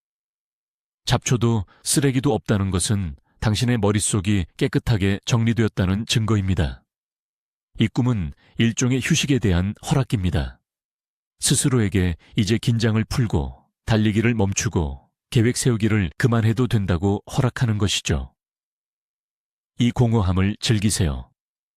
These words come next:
이 공허함은 비옥합니다. 바로 이 깨끗한 땅 위에서 봄이 되면 최고의 아이디어들이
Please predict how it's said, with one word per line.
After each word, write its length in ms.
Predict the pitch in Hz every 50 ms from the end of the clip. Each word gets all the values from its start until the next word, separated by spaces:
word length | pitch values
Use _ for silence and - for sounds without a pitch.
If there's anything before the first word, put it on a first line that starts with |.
| _ _ _ _ _ _ - -
이 80 | 117 110
공허함은 640 | - 120 110 107 107 95 90 92 87 95 98 90 - - -
비옥합니다. 720 | - - 117 107 98 - - 110 95 87 - 85 71 64 - _ _ _ _ _ _ _ _ _ _ _ _ _ _ _ _ _ -
바로 360 | - 110 101 101 101 95 80 _ _ _ _ _ _ -
이 140 | - 110 104
깨끗한 500 | - - 123 - - - - 123 117 113 -
땅 200 | 127 120 120 110
위에서 280 | 107 107 101 - 127
봄이 260 | 110 - 117 107 113 104
되면 380 | 104 90 82 85 80 71 64 - _ _ _ _ _ _ -
최고의 480 | - - 143 135 117 131 127 127 135 -
아이디어들이 760 | 110 104 107 107 95 104 98 90 - 92 - 90 95 95